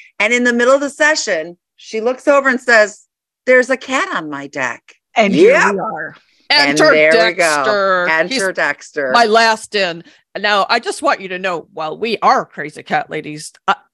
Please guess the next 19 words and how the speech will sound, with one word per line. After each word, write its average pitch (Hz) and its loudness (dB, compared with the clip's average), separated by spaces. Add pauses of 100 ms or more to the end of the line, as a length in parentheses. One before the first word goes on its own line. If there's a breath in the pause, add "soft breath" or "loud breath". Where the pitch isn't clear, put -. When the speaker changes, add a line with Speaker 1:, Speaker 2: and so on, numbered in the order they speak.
(120)
Speaker 3:
neither 240 4
one 180 2
of 165 -2
us 160 0
set 165 -2
out 156 -2
to 170 -8
have 147 -6
this - -6
many 143 -4
cats 147 -4
in 160 -6
our 160 0
lives. 156 -2
We 226 -2
work 240 0
in 202 -6
rescue. - -6 (640 soft breath)
Um, 156 -2